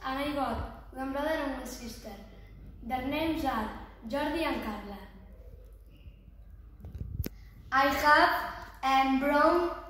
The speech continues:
Speaker 2: short hair. I have brown eyes. I, I, I have, um, light skin. I, I tall.
Speaker 1: And mine,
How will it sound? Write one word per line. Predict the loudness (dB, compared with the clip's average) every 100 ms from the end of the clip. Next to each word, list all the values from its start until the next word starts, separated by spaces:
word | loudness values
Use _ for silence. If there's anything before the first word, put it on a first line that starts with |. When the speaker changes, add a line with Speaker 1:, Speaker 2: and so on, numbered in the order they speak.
| -4
Speaker 2:
short | 2 2 2 -2 2
hair. | 4 4 2 -2 -8 -14 -18 -20 -4
I | 4 4
have | 6 8 8 8 6
brown | 4 4 4 4
eyes. | 4 6 2 -2 -8 -12 -16 -20 -20 -20 -20 2
I, | 6 6 6 0 -2 -2 -2 -2 -2 -4 -6 -8 -10 -8 0
I, | 2 2 -2 4
I | 4
have, | 4 4 8 8 8 4 -6 -8 0
um, | 2 2 0 2 2 2 4
light | 6 6 4
skin. | -2 -4 -2 -2 -2 -8 -14 -2
I, | 0 2 2
I | 6 6 6
tall. | 4 2 0 -6 -10 -16 -20 -20 -20 -20 -20 -20 -20 -16 -6
Speaker 1:
And | -2 2
mine, | 4 4